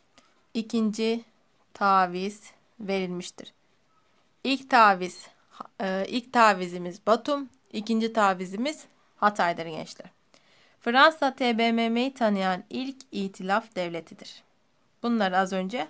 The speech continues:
anlatmıştım. İtalya Anadolu'dan çekilen ilk itilaf devletidir. Tamam. Geçiyorum.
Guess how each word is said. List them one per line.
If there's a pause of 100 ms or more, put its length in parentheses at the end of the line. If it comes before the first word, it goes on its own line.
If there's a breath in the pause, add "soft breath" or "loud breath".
anlatmıştım. (640 soft breath)
İtalya
Anadolu'dan
çekilen
ilk
itilaf
devletidir. (1120)
Tamam. (1040 soft breath)
Geçiyorum.